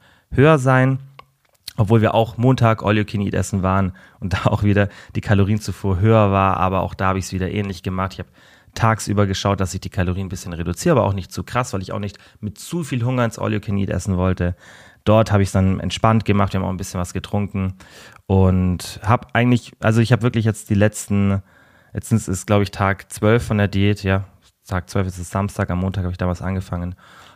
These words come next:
und ich war wirklich, also ich habe vier Tage gehabt, an denen ich wirklich unterwegs war. Ich habe an drei von diesen vier Tagen Alkohol getrunken, am dritten Tag nicht so viel, aber ich habe zweimal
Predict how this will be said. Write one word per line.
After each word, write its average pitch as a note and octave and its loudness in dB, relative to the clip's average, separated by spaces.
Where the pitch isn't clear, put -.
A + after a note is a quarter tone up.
und G2 2
ich G2 -2
war G2+ 4
wirklich, G#2 0
also G2 -2
ich G2+ -2
habe G2+ -4
vier C#3+ 2
Tage A2 0
gehabt, F#2+ -4
an F#2+ -4
denen G2 0
ich F#2+ -6
wirklich - -4
unterwegs G2+ 0
war. A2+ 4
Ich - -8
habe G2+ -4
an G2 -2
drei G#2 2
von A2+ 2
diesen G#2 2
vier G#2+ -4
Tagen F#2+ -2
Alkohol A2 2
getrunken, G#2+ -2
am F2+ -8
dritten G#2 0
Tag F#2 -2
nicht C3 0
so A#2+ -2
viel, G#2 -2
aber G2 2
ich F#2 -4
habe F#2 -4
zweimal G#2 2